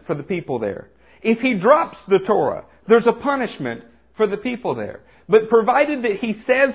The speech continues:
the right words, he reads them out of the Torah correctly, he recites them correctly, you know what the father then says? "Thank you, God, I'm released from my obligation." Because it was his job to raise that child in the Lord until the child was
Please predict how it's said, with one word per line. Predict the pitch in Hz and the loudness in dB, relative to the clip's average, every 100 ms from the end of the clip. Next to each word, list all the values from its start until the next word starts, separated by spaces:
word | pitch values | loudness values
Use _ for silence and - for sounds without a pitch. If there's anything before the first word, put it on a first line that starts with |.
| - | 2
the | 240 | 2
right | 240 240 240 | 4 0 2
words, | 240 165 107 170 - - | 4 2 -2 -10 -14 -4
he | |
reads | 175 254 269 208 | 0 0 -2 -2
them | 226 | -2
out | 214 233 | -2 -2
of | 208 | -2
the | 208 | -2
Torah | 208 233 190 214 | 0 0 0 0
correctly, | 202 196 175 151 | 0 0 -4 -4
he | 202 | -4
recites | 196 208 269 269 262 - | -4 -4 -2 -2 -4 -8
them | 190 165 139 - _ | -6 -6 -8 -18 _
correctly, | - 196 214 214 117 - _ _ _ - | 0 4 4 2 -12 -16 _ _ _ -6
you | 196 | -2
know | |
what | 233 226 | -2 -4
the | |
father | 208 208 208 220 | -4 -2 0 0
then | 196 214 214 | -2 -4 -4
says? | 226 226 226 _ _ _ _ _ _ _ _ _ | -4 -4 -8 _ _ _ _ _ _ _ _ _
"Thank | 165 156 120 | -16 -14 -16
you, | |
God, | 127 151 113 | -14 -12 -10
I'm | 104 | -10
released | 113 120 139 - - | -10 -8 -10 -14 -14
from | 113 | -12
my | 110 107 | -10 -10
obligation." | 104 117 127 120 - - _ _ _ _ _ _ - | -12 -12 -12 -14 -18 -20 _ _ _ _ _ _ -2
Because | 180 185 233 190 - _ - | -2 2 2 2 -8 _ -4
it | 254 | 0
was | 226 185 - | 2 2 2
his | 320 240 190 | 0 0 -2
job | 254 254 185 120 117 - _ - | 4 4 4 0 -6 -20 _ 2
to | 175 | 2
raise | 165 247 269 262 208 | 4 4 4 0 2
that | 254 214 | 0 0
child | - 220 196 180 180 | 2 4 4 2 -2
in | 220 | -2
the | 220 | 0
Lord | 208 220 220 214 | 2 4 2 2
until | 180 175 202 | -4 0 0
the | 139 - | 0 -2
child | 202 190 185 | 0 0 -2
was | 131 | -6